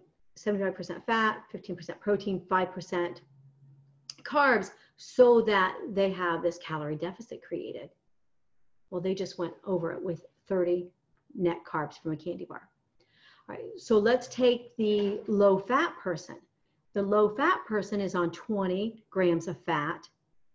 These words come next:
She also chose to eat that candy bar, which is a definite no-no because processed foods is, are very high in fat.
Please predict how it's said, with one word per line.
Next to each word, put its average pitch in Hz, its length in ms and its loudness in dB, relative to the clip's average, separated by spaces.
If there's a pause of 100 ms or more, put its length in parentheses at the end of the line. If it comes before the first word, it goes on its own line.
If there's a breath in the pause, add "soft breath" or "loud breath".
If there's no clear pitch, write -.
(420)
She - 400 -4
also 339 480 8
chose 196 380 2
to - 80 -8
eat - 180 -6
that - 240 -4
candy 170 280 0
bar, 175 280 0
which 220 220 0
is 180 140 0
a 175 80 2
definite 262 600 2
no-no 170 680 0 (340)
because 175 540 -4 (220)
processed 180 560 -2
foods 175 240 -2
is, 156 140 -8 (200)
are 170 100 -2
very 202 320 4
high 165 200 -2
in 160 160 -2
fat. 160 360 -4